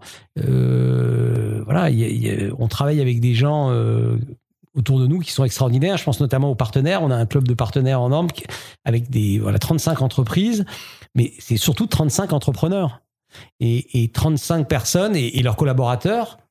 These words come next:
parce qu'ils viennent aussi à, aux événements qu'on organise,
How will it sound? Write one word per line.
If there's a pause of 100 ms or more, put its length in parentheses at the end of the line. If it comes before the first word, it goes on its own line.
(100)
parce
qu'ils
viennent
aussi
à,
aux
événements
qu'on
organise,